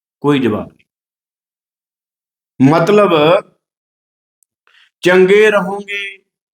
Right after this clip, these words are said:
ਜੇ ਟਾਈਮ ਮੁਤਾਬਕ ਸੱਚ ਬੋਲ ਜਾਓਗੇ, ਪਰ ਅਸੀਂ ਤਾਂ ਸੱਚ ਸੁਣਾਏ ਸੀ, ਸੱਚ ਕੀ ਵੇਲਾ। ਸਮੇਂ ਦੇ ਮੁਤਾਬਕ ਸੱਚ ਬੋਲਣਾ ਹੁੰਦਾ ਹੈ,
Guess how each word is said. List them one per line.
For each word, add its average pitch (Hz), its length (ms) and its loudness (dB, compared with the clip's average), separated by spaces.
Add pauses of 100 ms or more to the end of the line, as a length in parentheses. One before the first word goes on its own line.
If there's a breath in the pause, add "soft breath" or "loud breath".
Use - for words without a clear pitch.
(520)
ਜੇ 160 260 -2
ਟਾਈਮ 160 340 0
ਮੁਤਾਬਕ 151 600 -2
ਸੱਚ 127 440 -6
ਬੋਲ 110 420 -6
ਜਾਓਗੇ, 107 420 -18 (1500)
ਪਰ 131 260 -2
ਅਸੀਂ 160 320 0
ਤਾਂ 165 180 0
ਸੱਚ 135 460 -4
ਸੁਣਾਏ 131 520 -2
ਸੀ, 135 200 -10
ਸੱਚ 123 380 -6
ਕੀ 135 220 -6
ਵੇਲਾ। 110 340 -6 (1080)
ਸਮੇਂ 147 420 0
ਦੇ 147 100 -2
ਮੁਤਾਬਕ 127 500 -4
ਸੱਚ - 360 -8
ਬੋਲਣਾ 104 360 -6
ਹੁੰਦਾ 98 300 -20
ਹੈ, - 40 -20